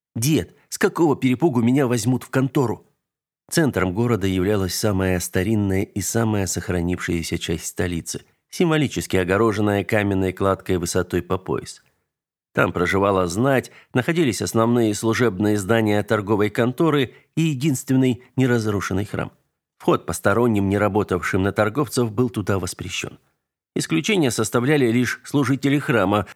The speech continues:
но те вообще не выходили за невысокую ограду. "У тебя очень редкая специальность, внучок.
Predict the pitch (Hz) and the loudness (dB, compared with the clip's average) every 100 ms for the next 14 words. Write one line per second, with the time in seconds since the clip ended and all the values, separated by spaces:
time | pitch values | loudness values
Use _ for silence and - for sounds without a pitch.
0 | - 180 180 147 156 143 127 92 90 92 | -2 0 2 2 0 -2 -2 0 0 0
1 | 107 95 120 101 101 98 92 92 98 - | -2 0 0 0 0 0 -2 -4 -6 -4
2 | 90 - 104 101 76 - _ _ _ _ | -4 -4 -8 -8 -10 -14 _ _ _ _
3 | _ _ _ _ _ _ 82 - 87 139 | _ _ _ _ _ _ -10 -4 2 2
4 | 143 139 127 123 135 - 123 117 - 117 | 2 2 2 2 0 0 0 0 0 -4
5 | 95 113 120 120 104 92 - 82 73 - | 0 0 2 2 0 -2 -4 -6 -6 -8
6 | - - | -10 -14